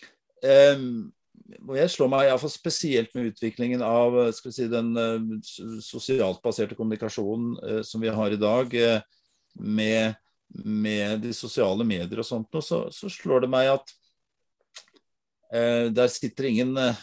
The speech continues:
det sitter ingen ansvarlig redaktør og tar noe ansvar og er med på kvalitet, ikke sant, nå? Så, men det er jo enorm gjennomslagskraft der. Vil det endre noe av dette her?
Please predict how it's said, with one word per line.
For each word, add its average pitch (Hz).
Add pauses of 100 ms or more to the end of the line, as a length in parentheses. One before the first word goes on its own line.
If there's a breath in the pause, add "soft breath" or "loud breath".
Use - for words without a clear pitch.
(160 loud breath)
det 113
sitter 131
ingen 123
ansvarlig 117
redaktør 113
og 113
tar 107
noe 113
ansvar 104
og 113
er 95
med 92
på 107
kvalitet, 107
ikke 110
sant, 120
nå? 143
Så, 131 (300 soft breath)
men 127
det 113
er 113
jo 127 (360)
enorm 127
gjennomslagskraft 123
der. 139
Vil 127
det 104
endre 110
noe 123
av 139
dette 135
her? 175